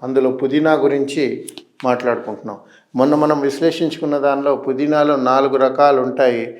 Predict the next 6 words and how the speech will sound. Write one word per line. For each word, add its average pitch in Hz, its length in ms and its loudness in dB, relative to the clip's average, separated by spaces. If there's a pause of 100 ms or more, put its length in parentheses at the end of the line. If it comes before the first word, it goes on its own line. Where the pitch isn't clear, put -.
(360)
జపనీస్ 127 640 0 (600)
మింట్, 131 300 -2 (300)
జపనీస్ 139 540 -2
పుదీనా, 127 400 -2 (520)
స్పియర్ 143 520 0
మింట్, 127 360 -2